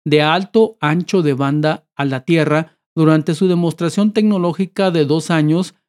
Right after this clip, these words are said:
mientras Psyche viaja al cinturón principal de asteroides entre Marte y Júpiter. El Laboratorio de Propulsión a Chorro de la nasa, en el sur de California, administra tanto el módulo de comunicaciones ópticas del espacio profundo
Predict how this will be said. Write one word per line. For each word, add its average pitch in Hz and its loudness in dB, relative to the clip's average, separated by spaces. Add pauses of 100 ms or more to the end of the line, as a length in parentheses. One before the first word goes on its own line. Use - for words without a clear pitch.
(160)
mientras 165 0
Psyche 220 0
viaja 165 0
al 165 0
cinturón 139 -2
principal 160 -2
de 160 0
asteroides 151 -2
entre 139 -2
Marte 165 -2
y 156 0
Júpiter. 139 -6 (580)
El 160 0
Laboratorio 180 2
de 233 2
Propulsión 180 -2 (100)
a 147 -2
Chorro 165 0
de 131 -2
la 127 -4
nasa, 139 -2 (140)
en 147 2
el 139 2
sur 185 2
de 196 -2
California, 190 0 (300)
administra 156 0
tanto 175 -2
el 147 0
módulo 190 2
de 156 0
comunicaciones 143 -4
ópticas 175 -4
del 139 -2
espacio 156 -4
profundo 175 -2